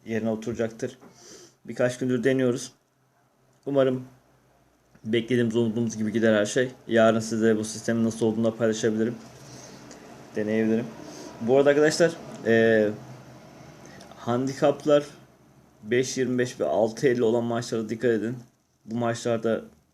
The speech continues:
oynamaktan kaçının arkadaşlar. Daha önce beş yirmi beş ve altı elli handikaplarını denemiştik biz. Daha önceden,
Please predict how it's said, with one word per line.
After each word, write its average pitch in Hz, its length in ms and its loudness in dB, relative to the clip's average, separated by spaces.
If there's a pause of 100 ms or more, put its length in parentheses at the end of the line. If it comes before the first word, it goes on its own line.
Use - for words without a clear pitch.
(460)
oynamaktan 110 560 -4
kaçının 117 380 -4
arkadaşlar. 107 540 -4 (920)
Daha 117 200 2
önce 120 440 0 (500)
beş 117 360 -2
yirmi 113 140 -4
beş 117 180 -2
ve 95 80 -2
altı 101 380 0
elli 110 440 -2 (680)
handikaplarını 113 760 -2
denemiştik 113 580 0
biz. 127 260 -8 (880)
Daha 110 160 -4
önceden, 110 360 -2